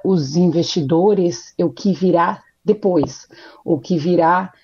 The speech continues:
na coletiva de imprensa seguida da reunião, que são as sinalizações do FED para os juros no próximo ano, que os investidores querem saber quando vai começar o corte de juros. E esse é o grande desafio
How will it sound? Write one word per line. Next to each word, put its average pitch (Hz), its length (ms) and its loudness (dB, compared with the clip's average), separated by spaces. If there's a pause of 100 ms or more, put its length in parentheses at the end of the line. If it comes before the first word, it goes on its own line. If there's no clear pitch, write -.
(140)
na 170 140 0
coletiva 196 360 0
de 202 120 0
imprensa 196 420 0
seguida 214 640 0
da 190 100 2
reunião, 170 520 2
que 175 100 -10
são 196 160 0
as 190 80 0
sinalizações 202 1120 -2 (340)
do 175 180 -2
FED 180 680 0
para 185 560 0
os 170 160 0
juros 196 360 0
no 202 140 -2
próximo 190 540 0
ano, 151 340 -2 (240)
que - 80 -4
os 147 60 -4
investidores 170 680 0
querem 180 300 -2
saber 165 320 -2
quando 208 300 0
vai 185 120 2
começar 185 600 0
o 190 60 0
corte 160 360 -4
de 151 100 0
juros. 143 420 -4 (360)
E 170 280 4
esse 208 240 0
é 180 60 4
o 156 80 -2
grande 185 400 2
desafio 175 680 -2